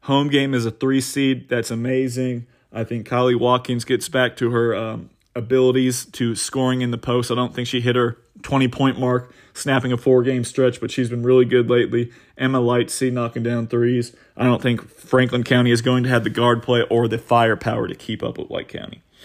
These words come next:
Bottom left-hand side, Morgan County, forty-nine forty-one winner over Doherty, a close game that they were able to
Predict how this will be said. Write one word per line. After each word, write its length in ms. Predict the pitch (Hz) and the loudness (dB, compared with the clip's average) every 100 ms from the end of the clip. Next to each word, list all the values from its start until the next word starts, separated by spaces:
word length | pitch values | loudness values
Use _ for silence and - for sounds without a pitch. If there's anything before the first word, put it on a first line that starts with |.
| - - _ - | -20 -20 _ 0
Bottom 220 | 143 143 | 2 4
left-hand 360 | 143 143 151 143 | 0 2 2 4
side, 280 | 156 151 147 | 6 6 4
Morgan 460 | 143 170 180 180 | 4 4 2 -4
County, 400 | 170 170 160 156 | 0 2 4 2
forty-nine 640 | 139 160 160 160 156 156 | 2 2 2 0 0 -2
forty-one 500 | 147 156 156 151 147 | 0 2 4 2 0
winner 240 | 143 151 110 | -4 -2 -2
over 180 | 135 135 | -2 0
Doherty, 440 | 139 143 147 135 | 2 2 4 4
a 60 | 127 | 2
close 360 | - 139 135 | 0 -2 -2
game 280 | - 139 143 | -4 -4 -2
that 160 | 131 127 | -4 -2
they 100 | 135 | -2
were 160 | 131 | 0
able 220 | 123 135 127 | 0 -2 -4
to 220 | 139 | -6